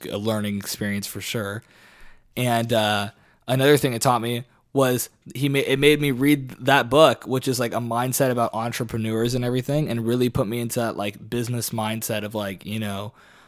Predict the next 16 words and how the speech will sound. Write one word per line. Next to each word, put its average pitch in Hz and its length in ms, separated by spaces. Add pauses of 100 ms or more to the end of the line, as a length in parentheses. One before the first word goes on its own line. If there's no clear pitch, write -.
(160)
always, 113 500
like, 104 220
looking 110 380
for 110 120
new 104 200
things 107 580
and 101 140
always, 101 400
you 110 180
know, 101 300 (520)
um, 101 400 (200)
just, 131 280
just 156 240
a 135 60
mindset 123 480
for, 113 240